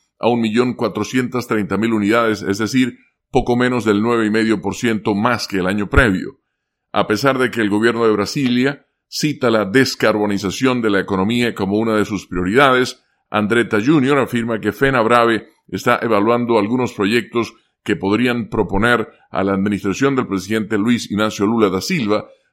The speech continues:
para incentivar las ventas de automóviles y vehículos comerciales ligeros. En agosto,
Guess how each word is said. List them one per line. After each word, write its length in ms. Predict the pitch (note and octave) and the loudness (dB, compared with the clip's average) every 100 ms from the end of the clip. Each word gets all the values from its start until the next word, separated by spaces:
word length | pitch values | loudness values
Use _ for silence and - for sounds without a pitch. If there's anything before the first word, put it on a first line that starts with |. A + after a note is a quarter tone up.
| - | -4
para 220 | G#2+ G2+ | -2 -2
incentivar 920 | B2+ B2+ A2+ A2+ G2 A2 C3+ A#2 B2+ - | -2 -4 -2 -4 0 2 2 2 -2 0
las 220 | G#2 F#2+ | 0 0
ventas 340 | A#2+ A#2+ A2+ G2 | -2 -2 -2 0
de 100 | F#2 | 0
automóviles 640 | D#2 G2+ C3 B2 A#2+ G#2+ | 0 -2 0 0 0 -2
y 80 | C3 | 0
vehículos 480 | A#2 A2+ A2+ G#2 F#2+ | 2 2 0 -2 -2
comerciales 580 | G#2+ F#2 - G#2 G#2 G2 | -2 -4 0 2 2 0
ligeros. 600 | G2 C#3+ A#2 C2+ - - _ _ _ - | -2 0 -2 -4 -10 -20 _ _ _ -2
En 160 | G2+ G#2+ | 0 2
agosto, 540 | C#3+ C#3 - A2 | 4 2 2 -4